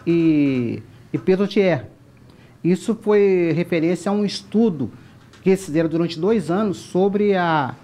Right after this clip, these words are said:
a escravidão negra no Brasil e o silêncio teológico por parte da Igreja Católica sobre esse tema.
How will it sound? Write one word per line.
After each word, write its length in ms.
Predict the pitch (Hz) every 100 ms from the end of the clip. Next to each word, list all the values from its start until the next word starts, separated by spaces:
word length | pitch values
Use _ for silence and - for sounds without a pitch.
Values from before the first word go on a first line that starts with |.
| - -
a 40 | 156
escravidão 460 | - 190 175 180
negra 220 | 170 175
no 60 | 190
Brasil 520 | 185 160 123 180 277 - - - - - - -
e 120 | 180
o 100 | 254
silêncio 760 | 254 - 240 196 202 254 254 220
teológico 920 | - 220 214 170 175 247 254 - -
por 120 | 202
parte 260 | - 180 175
da 60 |
Igreja 280 | 180 160 170
Católica 440 | 165 147 180 175 175
sobre 160 | 202
esse 140 | 208 214
tema. 300 | 185 139